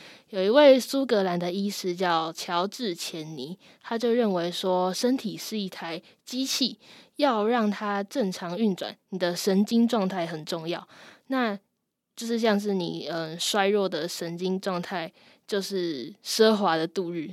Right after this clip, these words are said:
就会造成这种衰弱的情形。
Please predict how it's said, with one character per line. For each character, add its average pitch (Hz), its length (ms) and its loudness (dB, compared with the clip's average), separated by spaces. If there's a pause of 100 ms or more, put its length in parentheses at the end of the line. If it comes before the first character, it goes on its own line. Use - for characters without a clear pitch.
(100)
就 180 100 -8
会 170 120 -2
造 170 180 -2
成 - 300 -12
这 170 100 -10
种 107 180 -14 (200)
衰 180 280 -4
弱 180 140 0
的 151 240 -6
情 - 260 -10
形。 - 300 -12